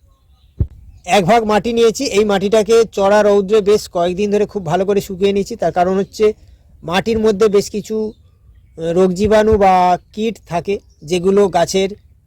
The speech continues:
শিকড়ের পক্ষে ক্ষতিকারক। তো এই মাটিটাকে যদি আমরা রৌদ্রে বেশ কয়েকদিন ধরে শুকিয়ে নিই, তাহলে মাটির মধ্যে থাকা কীট বা রোগ জীবাণুগুলো অনেকটাই ধ্বংস হয়ে যাবে। সেই জন্য টবের জন্য যখন আমরা মাটি প্রস্তুত করব, সেই মাটিটাকে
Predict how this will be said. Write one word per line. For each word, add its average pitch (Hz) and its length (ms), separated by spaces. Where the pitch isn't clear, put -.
শিকড়ের 208 380
পক্ষে 208 260
ক্ষতিকারক। 196 560
তো 175 60
এই 208 160
মাটিটাকে 220 440
যদি 233 200
আমরা 214 240
রৌদ্রে 202 360
বেশ 202 240
কয়েকদিন 180 340
ধরে 208 140
শুকিয়ে 208 320
নিই, 175 160
তাহলে 180 280
মাটির 175 320
মধ্যে 185 260
থাকা 196 220
কীট 185 320
বা 170 160
রোগ 185 180
জীবাণুগুলো 208 560
অনেকটাই 208 400
ধ্বংস 175 280
হয়ে 165 220
যাবে। 131 240
সেই 208 220
জন্য 240 220
টবের 214 260
জন্য 226 240
যখন 208 240
আমরা 202 180
মাটি 180 260
প্রস্তুত 202 380
করব, 214 220
সেই 202 160
মাটিটাকে 180 520